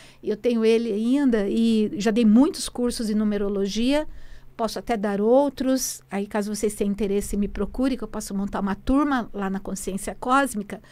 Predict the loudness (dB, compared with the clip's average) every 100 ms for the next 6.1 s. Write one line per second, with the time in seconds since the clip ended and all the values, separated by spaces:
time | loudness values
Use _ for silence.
0 | -20 -20 -20 0 2 4 4 4 2 -4
1 | -4 -6 -6 -2 -2 -2 -2 -2 -2 -10
2 | -20 -20 -18 -8 0 4 4 4 4 4
3 | 2 0 0 0 2 2 0 0 0 0
4 | -4 -2 0 0 0 -2 -4 -4 -6 -2
5 | -4 -2 -4 -2 -2 -4 -4 -2 -2 -2
6 | -2